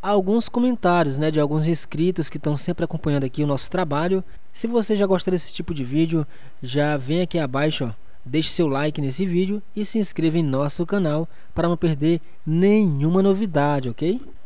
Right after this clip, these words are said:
Bom, pessoal, nesse vídeo não irei me prolongar muito. Ah, vou apenas fazer aqui alguns comentários, né? Porque, é, a gente sabe aí que tem muitos clientes do Mercado Livre, né, e do Mercado Pago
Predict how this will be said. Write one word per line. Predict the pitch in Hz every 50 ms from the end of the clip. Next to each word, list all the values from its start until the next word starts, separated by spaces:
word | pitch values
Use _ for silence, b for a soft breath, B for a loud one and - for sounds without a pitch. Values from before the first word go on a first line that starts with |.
| - - -
Bom, | - 147 143 175 220 220
pessoal, | - 180 147 - - 139 131
nesse | 147 160 - - 240
vídeo | 202 165 180 214 226 220 220
não | 185 160 156
irei | 156 151 151 147
me | 156 160
prolongar | - 165 156 147 151 151 151 165 190 175
muito. | 165 170 202 240 - - - - - - -
Ah, | 135 131 139 143 147 151
vou | 147 175
apenas | 175 175 214 226 233 -
fazer | - 214 190 196
aqui | 190 190
alguns | 185 180 185 190 190
comentários, | - - 214 226 226 214 - - 165 160 151 143 135 127
né? | 131 139 151 156
Porque, | - 165 165 156 - - 165 165 165 165 165 160 156 139 104 - -
é, | 135 143 143 143
a | 143
gente | 139 165 160 170
sabe | 160 - 175 160 156 160
aí | 160
que | 156 -
tem | - 160
muitos | 156 147 151 175 190 185 - -
clientes | - - 202 180 156 160 160 156 -
do | 147 143
Mercado | 139 143 139 135 - 147 147 156
Livre, | 151 143 139 160 180 165 147 135 127 - - - - - - - - - - -
né, | 131 131 135
e | 139
do | 139 139
Mercado | 143 143 139 - 151 147 147
Pago | 139 - 147 139 147 156 156 151 156 151